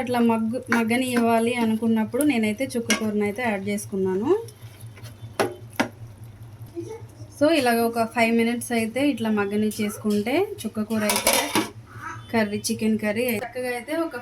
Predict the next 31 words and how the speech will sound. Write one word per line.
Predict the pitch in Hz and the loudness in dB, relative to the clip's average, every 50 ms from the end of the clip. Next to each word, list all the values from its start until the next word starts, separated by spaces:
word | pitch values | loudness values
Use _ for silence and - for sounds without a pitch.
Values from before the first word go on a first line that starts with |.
| - - | -6 -6
ఫైవ్ | 233 233 233 233 | -6 -6 -6 -8
మినిట్స్లో | 233 233 233 233 - - 277 269 302 359 415 440 427 339 - - | -10 -10 -10 -12 -12 -12 -6 -2 0 0 0 -2 -6 -14 -12 -8
కర్రీ | 262 247 220 233 233 233 233 | -6 -6 -4 -4 -6 -6 -6
అయితే | 226 233 240 240 226 | -6 -6 -6 -6 -4
రెడీ | 220 214 214 214 | -6 -6 -8 -10
అయిపోద్దండి. | 214 214 - 214 214 208 214 208 214 214 220 269 349 392 - - - - | -12 -12 -12 -12 -10 -8 -8 -6 -6 -4 -2 0 0 0 0 -4 -14 -18
చుక్క | - 226 - - 240 233 233 240 | -18 -18 -16 -12 -12 -12 -10 -10
కూర | 226 226 233 233 - - | -12 -10 -10 -12 -12 -12
చికెన్ | 214 214 - - - 415 | -12 -10 -8 -6 -6 -4
అనమాట. | 202 202 196 196 - 381 370 - - 339 403 415 - - - - - - - - - - | -6 -6 -8 -8 -10 -10 -10 -8 -6 -6 -6 -6 -8 -14 -18 -20 -20 -20 -20 -20 -16 -14
So, | 262 262 262 | -14 -12 -8
కొంతమందికి | 262 247 233 240 233 233 233 233 240 311 294 339 - - | -8 -8 -8 -8 -8 -6 -6 -6 -4 -4 -4 -4 -2 -4
తెలిసి | 254 247 247 247 269 254 | -4 -4 -6 -6 -8 -8
ఉండొచ్చు, | 254 247 247 240 - - 285 294 269 | -6 -6 -6 -8 -8 -12 -12 -10 -8
కొంతమందికి | 240 226 226 226 220 220 233 247 240 247 | -8 -8 -8 -8 -8 -8 -8 -10 -10 -10
తెలియకపోవచ్చు | 220 214 220 226 226 - 226 214 202 202 185 190 - 202 196 | -10 -8 -8 -10 -12 -12 -10 -10 -10 -10 -12 -12 -12 -8 -6
అండి. | 196 196 202 240 311 381 - - - - - - 262 - - - | -6 -6 -4 -2 -2 -2 -2 -4 -14 -20 -20 -18 -18 -18 -16 -14
So, | 240 226 - | -14 -12 -10
తెలియని | 226 226 233 233 254 262 262 | -10 -8 -6 -6 -4 -4 -4
వాళ్ళ | 262 254 247 247 240 | -4 -6 -6 -6 -6
కోసం | 233 226 233 233 233 220 | -8 -8 -8 -8 -8 -8
అని | 220 226 226 226 | -8 -10 -10 -10
చెప్పి | 226 220 - - 294 330 330 - 220 | -12 -12 -10 -4 -2 -2 -2 -2 -4
ఎప్పట్లానే | 214 - 220 220 214 226 226 226 226 233 254 269 277 262 240 | -8 -8 -8 -8 -6 -6 -8 -8 -6 -8 -8 -8 -8 -8 -8
మేము | 226 226 226 220 226 | -8 -8 -10 -10 -10
చేసుకునే | 226 214 214 - - 220 220 220 214 208 | -12 -12 -12 -12 -12 -10 -10 -8 -8 -8
విధానంలో | 202 202 202 202 202 208 202 202 202 247 311 311 302 | -8 -8 -8 -8 -8 -6 -8 -8 -8 -4 -2 -2 -2
మీకు | 220 - - 208 | -4 -6 -14 -16
చూపించేసాం | 202 - - 196 196 196 196 190 190 - 185 180 180 175 | -14 -12 -10 -10 -10 -10 -10 -12 -12 -8 -6 -6 -4 -4
అనమాట | 180 180 180 180 - - - - - 381 - - - - - - - 220 | -4 -4 -6 -6 -8 -10 -8 -6 -6 -6 -6 -8 -18 -20 -20 -20 -14 -14
కర్రీ | 208 208 208 208 | -14 -12 -10 -10